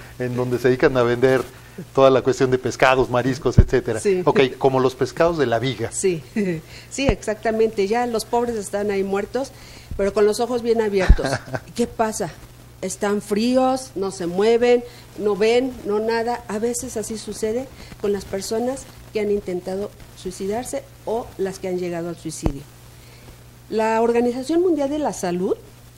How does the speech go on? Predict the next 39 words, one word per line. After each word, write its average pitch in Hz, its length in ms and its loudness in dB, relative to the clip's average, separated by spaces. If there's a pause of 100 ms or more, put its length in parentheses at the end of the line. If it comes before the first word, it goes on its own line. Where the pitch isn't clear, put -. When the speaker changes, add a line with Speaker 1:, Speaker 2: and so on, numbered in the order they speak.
Speaker 1:
lo 214 580 4 (260)
denomina 254 480 2
ya 254 160 -4
como 247 240 -2
un 240 60 -2
problema 226 500 -2
de 185 240 -4
salud 202 300 -4 (120)
pública, 196 520 -4
de 175 80 -6
salud 196 320 -4
mundial, 196 520 -2 (540)
¿sí? 196 240 -8 (460)
Eh, 208 360 2
las 214 200 -2
estadísticas 262 580 -4
las 233 140 -8
podemos 214 360 -2
encontrar 190 440 -2
en 196 120 -2
internet. 196 520 -2 (480)
Aquí 185 260 -8
no 196 100 -2
vamos 190 240 -4
a 170 40 -6
hablar 180 200 -4
de 196 60 -6
estadísticas, 190 720 -8
lo 165 80 -10
podemos 175 380 -6
checar, 139 340 -12
como 143 180 -10
les 143 140 -8
decía, 160 240 -2
en 190 80 0
internet. 214 500 0
Speaker 2:
Ajá. - 80 -20 (260)
Speaker 1:
Sin 233 220 0
embargo, 240 520 0